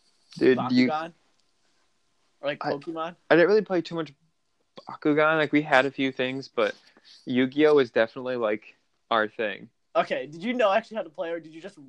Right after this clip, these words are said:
Speaker 2: put down random-ass cards?
Speaker 1: Um, at first I didn't know how to play, but my cousin, who was a little bit older, older than us by, like, two or three years,
Speaker 2: Uh-huh.
Speaker 1: also played it, but he actually knew how to play it.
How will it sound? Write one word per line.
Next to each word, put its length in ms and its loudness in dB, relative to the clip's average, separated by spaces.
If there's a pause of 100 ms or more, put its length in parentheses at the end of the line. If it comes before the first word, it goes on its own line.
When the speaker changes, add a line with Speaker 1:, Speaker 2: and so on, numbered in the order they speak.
Speaker 2:
put 160 -10
down 240 -8
random-ass 480 -16
cards? 400 -16 (320)
Speaker 1:
Um, 360 -2 (540)
at 160 -2
first 300 -8
I 40 -6
didn't 140 -12
know 80 -14
how 80 -14
to 80 -8
play, 200 -8
but 120 -12
my 140 -6
cousin, 420 -6
who 140 -8
was 140 -4
a 40 0
little 500 -2
bit 160 -4
older, 280 -2 (180)
older 280 -6
than 180 -8
us 160 -8
by, 160 0
like, 320 0
two 280 -2
or 120 0
three 220 -2
years, 440 0 (180)
Speaker 2:
Uh-huh. 120 6
Speaker 1:
also 280 4
played 360 0
it, 120 -2
but 120 -2
he 240 -4
actually 380 -2
knew 240 -6
how 120 -4
to 80 -2
play 280 -4
it. 180 -4